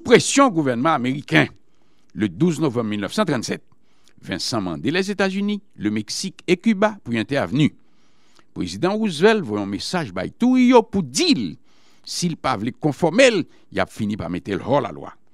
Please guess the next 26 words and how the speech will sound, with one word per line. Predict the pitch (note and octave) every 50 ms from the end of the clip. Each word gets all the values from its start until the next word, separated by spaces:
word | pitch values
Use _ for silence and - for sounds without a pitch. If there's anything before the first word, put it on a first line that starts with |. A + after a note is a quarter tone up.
| - - - - - - - - -
Le | - - -
quatorze | - - - - - - B2+ C3 G2+ F2
décembre, | G2+ G2+ - - - G#3+ A#3 A3+ G#3+ F#3+ C#3+ - - - - -
Vincent, | - - A2+ G#2+ F#2+ - - G3+ G3 D#3+
toujours | - - - - C3 A#2 G#2+ C#3 A#3 C4+ B3+ A3+
sous | - - C#3+ C3
pression | - - D3 D3+ - - A2+ F#2+ D#2+
gouvernement | F2 G2+ G2+ A2+ A#2+ A#2 A#2 A2+
américain, | G#2 C3+ G3 C4+ C4 G3+ - B3+ B3+ B3 - - - - - - - - - - -
mande | - G2 A#2 C#3 D#3 D#3 D3 C3+ A#2 B2 G#3 A3+ A#3+ A#3 A#3 A3+ G#3 - -
pour | E3 E3
y | D3+ D3+ D3+ C#3+ - -
porter | E3+ E3 D3 B2 - - - - A#3 A3+ A3 A3+ A3 G#3+ G3+ - - - _ -
zafè | - A#2+ A#2 C3+ B2 A2 - - F3+ E3
massacre | C#3 B2 B2+ A#2 - - - F#3+ D#3+ - - -
tout | E3 C#3 -
haïtien | B2+ A#2 A2+ G#2+ - A#2+ A#2
sa | G2+ A#2+ A#2+ D3
yo | E3+ A3 G#3+ - - - - - - _
devant | - G#2+ B2+ A2 F2+ C#3 D#3+
une | E3 D#3+
commission | - - F3+ E3+ E3+ E3 C3+ - - G3 F3+ - -
interaméricaine. | C3 B2 - - - D#3 C3 A#2 A2 B2 A#2+ G#3+ G3 - - D#3+ C3+ G#2 D2+ C#2+ B1 A#1+ G#1+ G#1 G#1 - - - - - - - - - -
Le | - E2
vingt-deux | D#2+ D2+ F#2+ G2 F2 D#2+ A#2+ C3+
décembre, | A#2+ A#2+ A#2 - A3 B3 C4+ C#4 C#4 C4+ B3+ G#3+